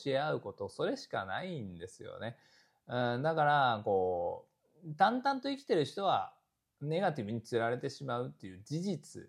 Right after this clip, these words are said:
があるわけです。それを感覚的に知ってる人もいれば、今日みたいに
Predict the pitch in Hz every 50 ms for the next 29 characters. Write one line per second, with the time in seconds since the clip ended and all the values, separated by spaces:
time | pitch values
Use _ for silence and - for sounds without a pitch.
0 | - _ 123 117 113 110 - - 123 151 160 123 95 - - - - - - -
1 | - - - 151 180 190 - - 208 247 269 285 294 262 - - 277 262 277 269
2 | 240 - - 233 220 - _ 233 226 220 220 - 240 214 175 135 120 120 131 -
3 | - - - - - _ _ _ _ _ _ - - 220 190 131 107 98 98 -
4 | 90 85 - 165 208 208 - -